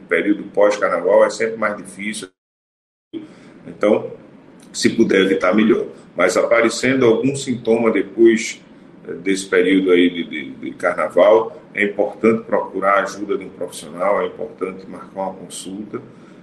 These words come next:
e tentar aí o mais breve possível fazer o tratamento.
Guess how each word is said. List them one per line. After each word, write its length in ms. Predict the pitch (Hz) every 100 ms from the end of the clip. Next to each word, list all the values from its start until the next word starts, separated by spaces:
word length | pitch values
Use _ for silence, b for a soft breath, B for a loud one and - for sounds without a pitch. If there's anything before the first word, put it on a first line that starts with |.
| -
e 880 | 90 90 95 101 107 110 110 113 104 - - - - - - -
tentar 420 | 104 98 107 107
aí 200 | 101 107
o 60 | 113
mais 260 | 107 110 95
breve 280 | 104 104
possível 480 | - 107 - 101 113
fazer 300 | - 107 98
o 80 | 101
tratamento. 640 | - 113 135 104 - -